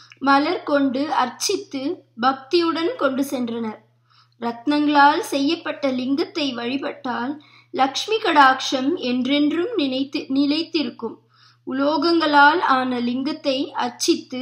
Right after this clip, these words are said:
வழிபடுவோரை தருமங்கள் வந்து அடையும். பவளத்தால் ஆன லிங்கத்தை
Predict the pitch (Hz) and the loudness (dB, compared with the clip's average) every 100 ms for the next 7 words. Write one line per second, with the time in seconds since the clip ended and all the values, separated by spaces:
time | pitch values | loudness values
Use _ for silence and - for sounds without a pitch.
0 | 285 - 254 294 277 269 247 240 233 240 | -6 -4 -2 -2 -2 -2 0 -2 -2 -4
1 | 349 - _ _ _ - 254 294 339 359 | -6 -10 _ _ _ -4 2 2 4 2
2 | 339 294 285 415 277 262 262 277 226 226 | 0 0 0 -2 -4 -4 -2 -2 -2 -6
3 | 220 - _ _ _ _ _ 240 247 302 | -8 -12 _ _ _ _ _ 2 2 0
4 | 302 311 302 320 381 277 262 247 254 277 | 0 4 4 4 4 2 2 -2 -2 0
5 | 330 - | 0 -2